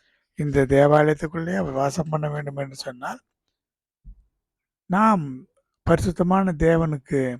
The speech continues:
ஏற்றவர்களாக நம்மை மாற்றிக்கொள்ள வேண்டும். அதனால் என்ன செய்ய வேண்டும்? நீங்கள் அவர்கள் நடுவிலிருந்து பிரிந்து புறப்பட்டு போய்,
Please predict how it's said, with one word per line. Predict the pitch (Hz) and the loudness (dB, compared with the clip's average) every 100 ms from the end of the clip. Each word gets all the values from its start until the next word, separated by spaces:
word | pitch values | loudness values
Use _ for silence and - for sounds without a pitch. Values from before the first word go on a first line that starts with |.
| - _ _ _ _ _ _ | -14 _ _ _ _ _ _
ஏற்றவர்களாக | 151 185 - 175 156 139 135 160 131 135 143 | -6 -6 0 0 2 -2 0 0 0 -4 -6
நம்மை | 135 139 131 | -6 -4 -2
மாற்றிக்கொள்ள | 131 143 - 127 117 | -2 -4 -6 -12 -12
வேண்டும். | 117 113 _ _ | -14 -20 _ _
அதனால் | - 165 196 175 | -8 -4 -2 -2
என்ன | 160 | -4
செய்ய | - 135 | -4 -6
வேண்டும்? | 120 117 139 208 _ _ _ _ _ _ _ _ _ _ _ _ _ _ _ _ _ _ _ _ _ _ - | -6 -12 -12 -14 _ _ _ _ _ _ _ _ _ _ _ _ _ _ _ _ _ _ _ _ _ _ -2
நீங்கள் | 202 220 185 170 | 2 6 6 4
அவர்கள் | 156 180 165 156 | 4 2 2 -2
நடுவிலிருந்து | 170 190 180 151 143 | 0 2 0 -2 -4
பிரிந்து | 160 151 151 139 139 170 - | -4 -4 -6 -8 -8 -10 -10
புறப்பட்டு | 143 147 131 120 113 | -6 -6 -8 -18 -18
போய், | - 151 | -10 -10